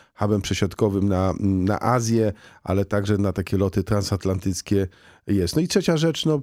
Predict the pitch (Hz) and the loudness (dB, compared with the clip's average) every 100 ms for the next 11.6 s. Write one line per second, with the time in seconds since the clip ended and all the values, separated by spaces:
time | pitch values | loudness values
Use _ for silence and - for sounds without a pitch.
0 | - 151 123 131 127 127 - 117 - - | -4 -4 0 0 2 0 0 -2 -2 -2
1 | 113 101 - 117 101 90 98 92 95 - | 0 0 -2 -2 0 0 0 -2 -2 -2
2 | 95 92 90 - 95 92 95 95 - 107 | -2 -2 -4 -4 -2 -2 -2 -4 -2 -2
3 | 123 98 85 - 87 90 104 127 170 208 | 0 0 -2 -4 -4 -2 0 0 0 0
4 | 151 156 151 151 - 123 165 160 131 139 | 0 0 0 -2 -2 0 2 2 2 2
5 | 156 - - 156 202 - 151 156 175 214 | 0 -6 -14 -6 -6 -4 -2 0 -2 -2
6 | - 190 185 175 160 160 156 151 156 - | -2 -2 0 0 0 0 -2 -2 -4 -4
7 | 151 151 143 135 135 120 123 - - - | 0 0 0 0 0 2 0 -2 -10 -20
8 | - - 110 110 117 95 - 120 113 104 | -8 -2 0 0 0 -2 0 0 0 2
9 | 139 131 123 113 - - - 143 135 139 | 2 4 2 0 -6 -20 -2 2 4 4
10 | 123 113 123 117 110 - 117 110 117 110 | 2 2 2 2 0 0 2 2 2 2
11 | 107 110 107 107 104 101 | 2 0 2 2 2 0